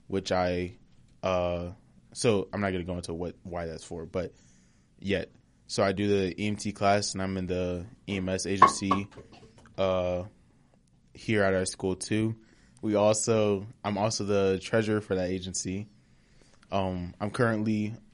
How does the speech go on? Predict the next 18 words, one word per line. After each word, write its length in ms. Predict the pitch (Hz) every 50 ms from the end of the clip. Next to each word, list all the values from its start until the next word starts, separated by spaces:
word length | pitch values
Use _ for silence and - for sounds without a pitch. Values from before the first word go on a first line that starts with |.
| _ -
a 380 | 101 101 107 104 101 101 98 98
resident 460 | 95 107 110 110 110 104 104 104 104 104
advisor, 600 | 95 87 95 98 98 95 90 98 98 101 110 - - - - - - - - - - - - - - - _ _ - -
uh, 420 | - 92 92 92 92 90 92 92 90 -
for 200 | - - 107 101
our 60 | 95 95
university. 760 | 95 95 92 92 92 98 95 - - 95 95 98 98 101 104 - - - - - _ _ _ - - - - _ _ _ _ _ _ _ _ _ _ _ _ _ _ _ _ _ _ -
Um, 680 | 92 95 98 98 101 101 101 101 98 98 101 101 104 - - - - - - - - - - _ _ - _ _ _ _ _ _ _ _
what 120 | - 98
else 160 | 90 87 - -
do 100 | - 78
I 60 | 78
do? 260 | - - - 55 - - - - _ _ _ _ _ _ _ _ _ _ _ _ _ _ _ _ _ _ _ _ - _ _ _ _ - -
Oh, 120 | 110 107
I 100 | 92 87
also 300 | 92 98 107 107 - 117
do 180 | 101 107 104 104
research 540 | 101 101 95 - - 98 98 95 - -